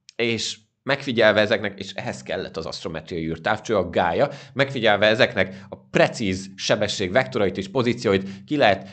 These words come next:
silabizálni, hogy te ott csillag, te ott a Sagittarius törpe galaxisból jöttél.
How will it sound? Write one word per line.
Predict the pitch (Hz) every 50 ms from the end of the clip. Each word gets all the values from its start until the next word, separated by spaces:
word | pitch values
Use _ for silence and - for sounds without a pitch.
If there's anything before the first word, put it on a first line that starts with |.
| - -
silabizálni, | - - 151 135 104 95 92 - 123 117 113
hogy | 104 110 101 - - - - - - _ _ _ _ _
te | - 185 196 180
ott | 143 120 - - - - -
csillag, | - 147 127 110 104 101 95 95 98 - - - _ _ _ _ _ _ _ _ _ _ _ _ _ _ _ _ _ _
te | - 160
ott | 135 113 104 - -
a | 98
Sagittarius | - 110 98 92 95 95 90 85 85 -
törpe | - 92 82 - 85
galaxisból | 82 87 87 82 - - 87 85 87 92 85
jöttél. | 87 101 110 - - 92 - - - - _